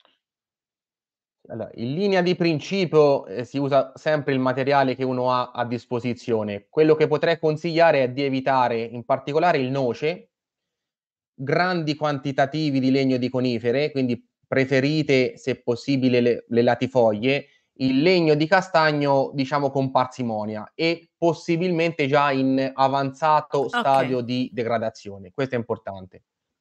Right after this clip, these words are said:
Speaker 1: Il pino, il cedro, eh, il noce, l'ailanto,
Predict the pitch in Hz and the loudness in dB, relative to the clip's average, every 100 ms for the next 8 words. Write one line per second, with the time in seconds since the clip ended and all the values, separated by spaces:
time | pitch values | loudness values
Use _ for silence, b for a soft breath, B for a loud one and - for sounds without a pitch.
0 | _ _ _ - 143 - 160 156 147 147 | _ _ _ 0 0 2 2 4 4 4
1 | 147 - 151 135 - 156 147 139 139 139 | 4 2 -2 -4 -2 0 2 2 4 4
2 | 139 - 139 135 131 139 147 156 147 139 | 2 0 0 2 2 0 2 2 4 0
3 | 135 143 139 139 - 131 143 143 147 139 | 0 -2 -2 -4 -6 0 2 4 4 2
4 | 135 131 139 139 | 0 0 0 0